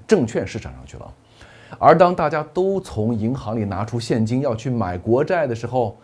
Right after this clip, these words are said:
就会造成银行的流动性紧张，里，银行里的现金被拿走了吗？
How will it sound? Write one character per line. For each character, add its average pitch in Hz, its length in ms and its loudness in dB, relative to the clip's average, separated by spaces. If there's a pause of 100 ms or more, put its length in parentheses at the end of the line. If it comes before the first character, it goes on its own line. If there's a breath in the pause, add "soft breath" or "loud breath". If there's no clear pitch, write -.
(140 loud breath)
就 120 100 -2
会 104 140 -2
造 98 180 0
成 101 160 -6
银 98 180 -2
行 107 200 -8
的 95 80 -4
流 104 280 -2
动 131 220 -2
性 92 260 -6
紧 80 240 -10
张， 92 240 -4 (280 soft breath)
里， 95 280 -2
银 123 140 2
行 139 100 -4
里 135 60 -2
的 113 80 0
现 117 220 -2
金 135 120 -2
被 131 80 -2
拿 117 200 -2
走 113 160 0
了 98 80 -6
吗？ 131 100 -4